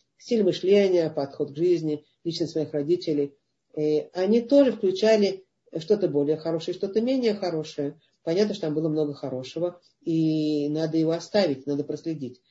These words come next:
Но, тем не менее, э, замешано в этом очень много частей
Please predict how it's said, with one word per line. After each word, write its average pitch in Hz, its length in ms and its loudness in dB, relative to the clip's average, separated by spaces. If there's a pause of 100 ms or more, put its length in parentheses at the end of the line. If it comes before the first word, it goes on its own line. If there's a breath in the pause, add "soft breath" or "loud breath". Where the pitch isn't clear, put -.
(280)
Но, 170 100 2
тем 170 220 2
не 165 100 2
менее, 185 520 2 (340)
э, 143 140 0
замешано 180 520 2
в 165 40 2
этом 185 220 0
очень 180 220 -2
много 175 200 -2
частей 170 520 -4